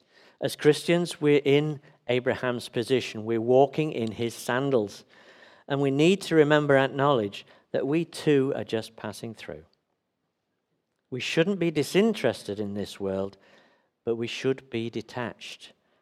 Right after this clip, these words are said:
from this world and all that it considers as important.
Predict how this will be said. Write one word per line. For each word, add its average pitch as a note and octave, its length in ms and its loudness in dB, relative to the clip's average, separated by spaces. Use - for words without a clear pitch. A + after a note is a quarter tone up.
from F2+ 400 -12
this - 320 -14
world F2 360 -10
and F#2 120 -12
all D#3+ 280 8
that C#3+ 220 0
it - 400 2
considers G#2+ 600 -4
as G2+ 220 -10
important. G2 760 -8